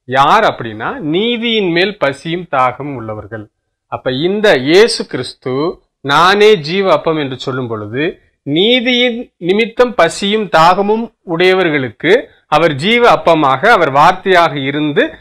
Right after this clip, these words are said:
அவர்களை திருப்தி அடைய செய்கிறார்" என்பதை நாம் மறந்துவிடக் கூடாது. ஆகையினாலே இயேசு கிறிஸ்து மாத்திரமே, இயேசு கிறிஸ்து மாத்திரமே நம்முடைய ஆவிக்குரிய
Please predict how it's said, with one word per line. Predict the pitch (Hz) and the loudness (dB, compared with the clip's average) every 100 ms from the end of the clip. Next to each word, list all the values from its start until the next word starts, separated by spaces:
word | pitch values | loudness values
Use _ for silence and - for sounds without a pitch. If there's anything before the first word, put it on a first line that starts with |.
| _ | _
அவர்களை | - 151 180 170 185 147 | -2 2 2 4 2 0
திருப்தி | 208 247 - 226 | -2 -4 -2 0
அடைய | 165 160 160 | 2 0 -2
செய்கிறார்" | 160 147 143 139 | -2 0 2 0
என்பதை | 127 123 143 294 - _ - | 0 -2 -2 -4 -8 _ -2
நாம் | 151 214 156 | 0 2 2
மறந்துவிடக் | 147 143 135 131 135 _ | 2 2 0 -2 -4 _
கூடாது. | - 120 107 101 110 107 _ _ _ _ | -6 -2 -2 -4 -10 -12 _ _ _ _
ஆகையினாலே | - 120 127 127 110 101 110 151 180 | 0 0 0 -4 -6 -8 -4 -2 -2
இயேசு | 120 160 185 190 | 0 0 2 -2
கிறிஸ்து | 170 151 - 135 | -4 -4 -4 -4
மாத்திரமே, | 120 131 175 196 - 156 135 131 98 - _ _ _ _ | 0 4 4 2 0 0 0 -2 -4 -10 _ _ _ _
இயேசு | 139 180 196 196 | 0 2 2 0
கிறிஸ்து | 170 151 - 131 | -2 -4 -4 0
மாத்திரமே | 135 180 202 - 139 120 131 - _ _ | 2 2 0 -2 -2 -2 -4 -6 _ _
நம்முடைய | 143 139 139 | -4 2 6
ஆவிக்குரிய | 143 175 208 226 - 208 196 190 233 240 | 6 6 4 0 -4 -2 0 2 2 0